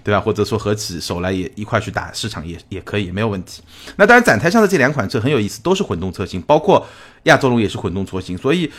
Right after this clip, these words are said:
丰田在这一点上传递的市场信息是非常明确的，就是混动会成为丰田品牌也好，雷克萨斯品牌也好，一张非常重要的牌。那虽然说这两款车的内饰是被封起来的，但是呢，我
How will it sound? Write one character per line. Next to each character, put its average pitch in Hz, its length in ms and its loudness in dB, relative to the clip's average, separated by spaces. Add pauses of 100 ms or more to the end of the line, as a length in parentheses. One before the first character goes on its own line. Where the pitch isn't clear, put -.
(180)
丰 220 160 2
田 202 140 2
在 233 180 0
这 349 100 4
一 214 100 2
点 87 140 -2
上 98 160 -4
传 92 360 -2
递 156 160 -4
的 98 160 -2
市 123 160 -6
场 107 160 -6
信 104 180 -6
息 101 160 -8
是 98 140 -10
非 123 120 -4
常 113 140 -2
明 90 220 -2
确 147 180 -2
的， 123 200 -10
就 123 100 -4
是 117 220 -4 (180)
混 90 300 0
动 156 120 0
会 113 160 0
成 101 200 -4
为 104 120 2
丰 143 340 -4
田 101 220 -4
品 92 140 -8
牌 87 180 -12
也 82 160 -10
好， 85 140 -12
雷 90 140 -6
克 - 40 -14
萨 107 160 -4
斯 104 120 -8
品 90 120 -6
牌 90 180 -8
也 85 100 -6
好， - 120 -14
一 92 60 -10
张 98 160 -6
非 120 120 -6
常 98 200 -6
重 113 180 -4
要 85 140 -6
的 78 80 -10
牌。 78 320 -12 (1120)
那 - 100 0
虽 - 160 6
然 185 100 8
说 190 140 4
这 190 100 4
两 123 140 6
款 135 120 2
车 131 100 -4
的 127 80 2
内 170 140 0
饰 127 120 -4
是 139 100 -2
被 135 140 2
封 185 240 -2
起 - 120 -6
来 90 60 -6
的， 85 80 -6
但 143 160 0
是 151 120 -6
呢， 151 100 2
我 95 240 0